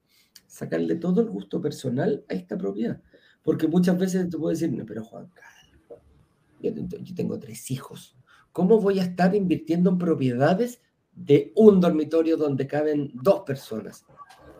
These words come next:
Yo tengo que, que quizás invertir en un penthouse que tengo que me va a dejar ma-". Ojo, ojo con eso. Nosotros vamos por estas propiedades pequeñitas,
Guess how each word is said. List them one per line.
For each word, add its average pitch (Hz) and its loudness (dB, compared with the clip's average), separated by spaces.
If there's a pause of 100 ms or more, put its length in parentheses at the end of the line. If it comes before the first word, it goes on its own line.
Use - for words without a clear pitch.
(360)
Yo 180 4
tengo 160 4
que, 123 -6
que 131 -4
quizás 139 -6
invertir 135 0
en 135 2
un 131 0
penthouse 143 2
que - -18
tengo 143 0
que 139 2
me 135 0
va 139 0
a 143 -2
dejar 139 -4
ma-". 143 -6 (240)
Ojo, 147 -2 (440)
ojo 143 -4
con 135 -2
eso. - -10 (380)
Nosotros 135 -2
vamos 156 -2
por 139 -2
estas 139 -6
propiedades 127 -8
pequeñitas, 135 -6